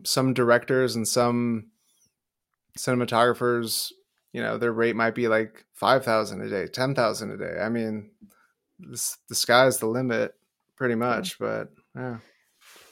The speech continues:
Speaker 2: So what are some of your favorite projects you've gotten to work on over the years?
Speaker 1: Some of my favorite projects, uh, in the, in the music world, um,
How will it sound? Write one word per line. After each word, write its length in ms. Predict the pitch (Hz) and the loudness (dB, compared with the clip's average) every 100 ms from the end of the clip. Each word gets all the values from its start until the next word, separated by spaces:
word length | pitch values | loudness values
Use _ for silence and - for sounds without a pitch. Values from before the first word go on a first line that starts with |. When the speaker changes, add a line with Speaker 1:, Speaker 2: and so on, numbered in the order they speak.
| _ _ _ | _ _ _
Speaker 2:
So 300 | - 220 214 | -2 2 2
what 300 | 196 202 220 | 2 2 2
are 60 | 254 | 2
some 160 | 254 294 | 2 0
of 60 | |
your 120 | 277 | 0
favorite 400 | 269 196 196 196 | 0 0 0 0
projects 500 | - 175 170 180 175 | -2 -4 0 -2 -2
you've 120 | 175 165 | -4 -4
gotten 260 | 170 226 | -4 -4
to 80 | 165 | -4
work 240 | 170 170 | -4 -4
on 140 | 170 165 | -4 -4
over 180 | 170 165 | -4 -2
the 80 | |
years? 340 | - - - - _ _ _ _ _ _ _ _ _ _ _ _ _ _ - _ _ _ - - _ _ _ _ _ _ _ _ _ _ - | -2 -6 -10 -20 _ _ _ _ _ _ _ _ _ _ _ _ _ _ -20 _ _ _ -20 -20 _ _ _ _ _ _ _ _ _ _ -12
Speaker 1:
Some 260 | - 127 | -4 0
of 60 | 139 | 2
my 140 | 123 | 0
favorite 380 | 117 127 131 139 | 0 0 2 -2
projects, 680 | - 117 110 107 104 - - | 0 0 0 -2 -2 -4 -4
uh, 360 | 113 117 110 | 0 2 2
in 180 | 104 135 | 0 0
the, 380 | 139 131 123 117 - - _ _ - | 2 2 2 -2 -8 -20 _ _ -6
in 140 | 143 | 0
the 80 | 143 | 2
music 560 | 117 117 139 127 120 110 | 2 0 0 0 -2 -2
world, 680 | 110 110 104 104 104 - - _ _ _ _ | 0 2 2 -2 -6 -10 -12 _ _ _ _
um, 520 | 107 104 101 101 101 | -4 -4 -4 -8 -10